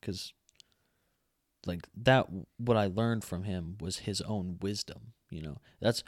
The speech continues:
that's where you gain the most amount of knowledge from, is people who have wisdom.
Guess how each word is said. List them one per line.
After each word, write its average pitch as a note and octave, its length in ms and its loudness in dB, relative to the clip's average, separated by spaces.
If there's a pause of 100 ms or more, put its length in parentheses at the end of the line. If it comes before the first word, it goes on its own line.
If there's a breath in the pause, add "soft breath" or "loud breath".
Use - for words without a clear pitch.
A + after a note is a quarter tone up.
(160 loud breath)
that's - 260 2
where C3+ 100 6
you A2+ 200 4
gain G#2+ 680 0 (480 soft breath)
the A2 140 4
most G#2 340 0
amount G#2 220 2
of - 120 -6
knowledge G2+ 420 0
from, G#2+ 540 -4
is - 140 -4
people - 520 0
who A2 120 -2
have F#2+ 240 -4
wisdom. D#2+ 600 -8